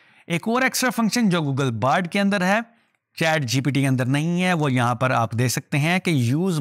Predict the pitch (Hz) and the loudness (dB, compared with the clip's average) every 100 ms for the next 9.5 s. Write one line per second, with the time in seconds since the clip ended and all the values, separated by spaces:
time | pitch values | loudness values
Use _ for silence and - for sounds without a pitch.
0 | 131 123 123 127 113 113 104 104 - - | 2 2 0 -2 -2 -2 -2 -6 -12 -20
1 | _ 160 202 196 160 117 - 139 175 220 | _ -2 0 0 0 -4 -6 -2 0 0
2 | 202 202 220 226 226 196 226 202 196 196 | -2 -2 -2 0 0 0 -2 -2 -2 -2
3 | 202 214 202 185 165 175 165 165 175 156 | -2 -2 0 2 2 0 0 0 -2 0
4 | 165 160 147 143 135 139 185 202 214 - | 0 2 2 2 0 0 0 0 0 -4
5 | - 120 135 190 247 240 233 220 226 233 | -10 -4 0 0 0 0 0 0 2 2
6 | 233 196 196 214 233 202 180 185 196 196 | 2 0 0 0 0 2 0 0 0 0
7 | 170 143 160 170 180 190 185 180 151 - | 0 2 2 0 -2 0 0 0 -2 0
8 | 175 170 - 147 147 - 180 170 170 160 | -2 0 0 0 -2 -2 0 0 0 0
9 | 147 120 104 - - | 0 0 -2 -6 -10